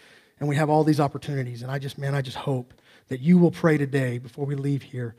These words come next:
to consider whether or not God might invite you to work in our nursery,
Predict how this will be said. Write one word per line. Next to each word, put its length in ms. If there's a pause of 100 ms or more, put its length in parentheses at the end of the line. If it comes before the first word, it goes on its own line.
(220)
to 100
consider 440
whether 180
or 40
not 140
God 180
might 200
invite 380
you 260 (400)
to 80
work 200
in 80
our 100
nursery, 580